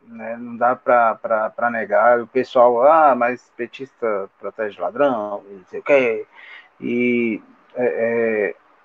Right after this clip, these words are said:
bom, como tá escrito, a pessoa só é culpada depois que prove, né? Depois de condenado. E, e na Constituição existe a questão do, a,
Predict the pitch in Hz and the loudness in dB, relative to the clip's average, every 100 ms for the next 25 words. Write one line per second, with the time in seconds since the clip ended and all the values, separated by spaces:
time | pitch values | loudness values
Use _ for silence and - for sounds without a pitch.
0 | _ 131 147 120 - _ _ - 180 202 | _ 2 4 4 0 _ _ 2 2 2
1 | 190 156 156 - _ _ _ - 143 139 | 4 4 4 -2 _ _ _ -4 4 4
2 | 135 120 104 - _ _ _ _ _ _ | 2 -6 -12 -12 _ _ _ _ _ _
3 | _ _ - 123 123 - 143 - 147 160 | _ _ 2 6 6 4 -2 2 2 2
4 | - 143 131 143 156 147 127 110 67 64 | 2 4 6 8 6 4 4 0 -8 -14
5 | - 123 - 113 110 107 101 - 120 113 | -16 -12 -2 0 0 -2 -6 -10 -20 -10
6 | 127 127 - - 101 _ _ - 147 151 | -4 -4 -6 -20 -20 _ _ 2 6 6
7 | 95 110 135 127 110 - 110 98 - 110 | 4 -8 -8 -8 -12 -12 -14 -14 -16 -12
8 | 104 113 143 113 107 135 160 143 175 175 | -10 -2 -2 -2 -6 -6 -6 -4 -4 -4
9 | 107 104 117 120 117 123 131 123 113 - | -6 -10 -8 -6 -4 -8 -8 -10 -12 -6
10 | 120 110 113 110 120 147 143 135 123 - | -6 -4 -4 -6 -4 -4 -2 -4 -6 -4
11 | 120 120 113 117 110 104 107 | -4 -4 -6 -8 -8 -6 -4